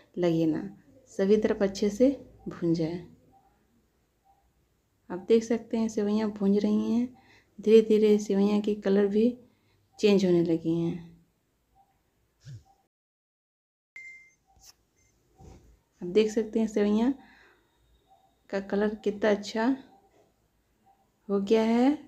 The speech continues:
कलर चेंज हो गया है। आप सेवइयों को लो फ्लेम पे ही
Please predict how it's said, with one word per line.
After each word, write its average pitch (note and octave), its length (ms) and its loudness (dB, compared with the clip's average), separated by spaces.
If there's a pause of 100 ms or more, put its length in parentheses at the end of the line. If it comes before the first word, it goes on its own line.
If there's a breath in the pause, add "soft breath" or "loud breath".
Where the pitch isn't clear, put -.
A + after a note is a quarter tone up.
(120)
कलर F3+ 200 -2
चेंज G3+ 380 2
हो G#3 100 4
गया G#3+ 220 0
है। A3+ 200 0 (2250)
आप F#3+ 120 -8
सेवइयों G#3+ 420 4
को A3+ 340 6
लो A3 180 8 (140)
फ्लेम A3+ 260 2
पे A3+ 100 -2
ही A3 480 0